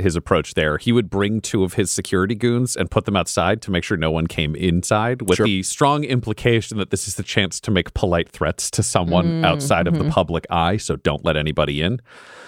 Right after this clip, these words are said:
Speaker 1: The moment he got into the room, Morgan, he would just raise one finger to you
Speaker 3: Mm-hmm.
Speaker 1: to make sure that you were quiet. And he would take Eugene out and let him float up, and he would take out an Auspex, and he just wants to scan the room and scan Morgan to see if he can find any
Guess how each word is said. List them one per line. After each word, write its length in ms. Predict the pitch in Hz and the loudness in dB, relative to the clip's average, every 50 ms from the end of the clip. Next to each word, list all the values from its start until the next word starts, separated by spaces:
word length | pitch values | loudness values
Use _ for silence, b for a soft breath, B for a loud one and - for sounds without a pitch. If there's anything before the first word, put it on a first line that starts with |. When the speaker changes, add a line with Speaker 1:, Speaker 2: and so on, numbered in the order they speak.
| B B B B B | B B B B B
Speaker 1:
The 60 | - 104 | 2 4
moment 260 | 113 120 139 139 117 | 4 4 2 2 0
he 60 | - | 0
got 260 | 104 120 107 98 - - | 2 2 2 2 0 0
into 280 | 127 135 151 143 - - | 2 2 2 2 0 0
the 140 | 101 98 85 | 0 0 0
room, 260 | 80 85 80 73 73 76 | 2 0 0 0 0 2
Morgan, 240 | 92 95 92 90 90 | 2 2 2 0 -2
he 100 | - 101 | -4 -4
would 80 | 98 | -4
just 160 | - - - | -4 -2 0
raise 240 | 123 110 98 87 - | 2 2 2 0 -2
one 440 | 82 78 87 87 90 92 90 92 - - | -2 0 2 2 2 2 2 0 -2 -4
finger 380 | - - 92 80 78 67 64 | -2 0 0 2 2 0 -2
to 180 | - - - 71 | -4 -4 -6 -6
you 200 | 58 55 53 - - | -4 -4 -2 2 2
Speaker 3:
Mm-hmm. 340 | 196 185 165 175 151 170 226 - _ _ | 2 4 4 2 2 0 0 -2 _ _
Speaker 1:
to 100 | - - | -2 2
make 140 | 87 87 85 | 2 2 2
sure 100 | - 104 | 2 0
that 80 | 90 90 | 0 0
you 60 | 71 90 | 0 0
were 80 | 82 | -2
quiet. 460 | - - 90 80 76 73 67 67 - - B B B B B B B B _ | 0 0 0 0 2 0 -2 -4 -6 -10 B B B B B B B B _
And 140 | - 95 92 | 0 2 2
he 80 | 107 104 | 4 4
would 260 | 90 95 90 85 - _ _ - | 4 2 2 0 -4 _ _ -4
take 240 | - - 107 82 82 | 0 0 0 0 0
Eugene 480 | 82 90 110 113 98 - 101 92 85 | 0 2 2 2 0 0 0 0 0
out 320 | 78 76 71 67 71 - - _ - | 0 0 -2 -2 -4 -6 -8 _ -2
and 140 | 87 85 | 0 2
let 140 | 85 90 90 95 | 4 4 2 2
him 80 | 92 | 0
float 260 | - - - 98 90 | -2 -2 0 2 2
up, 180 | 87 85 82 - | 2 2 0 -2
and 60 | 87 87 | -2 -2
he 40 | |
would 100 | 85 82 - | -2 -2 0
take 220 | - 98 98 - | 0 0 0 2
out 120 | 127 113 107 | 2 0 0
an 60 | 98 | 0
Auspex, 580 | - 90 85 85 - - - 80 73 - - - - | 0 0 0 -2 -2 -2 -4 -4 -4 -4 -6 -4 -2
and 120 | 90 87 | 0 0
he 40 | 85 | 0
just 200 | - 101 92 - | 0 0 0 0
wants 160 | 123 113 - | -2 -2 -2
to 80 | - 95 | -2 -4
scan 320 | - - - 107 95 87 | -2 0 0 0 2 2
the 100 | 85 76 | 0 0
room 380 | 69 82 110 135 143 143 139 135 - | 0 2 2 2 2 2 0 -2 -4
and 100 | 101 92 | -6 -6
scan 320 | - - - 101 92 87 85 | -6 -4 -2 0 0 2 2
Morgan 440 | 82 87 90 87 78 76 76 69 - | 2 4 2 2 2 -2 -4 -6 -8
to 100 | - - | -8 -4
see 140 | - 92 80 | -2 -2 0
if 100 | 76 - | 0 -2
he 80 | 87 | -2
can 120 | - 82 76 | -4 -4 -4
find 400 | - - 85 80 78 76 73 - - - | -2 -2 -2 0 0 0 -2 -4 -2 -2
any 400 | 76 80 82 80 78 73 69 | 0 0 0 0 0 -2 -6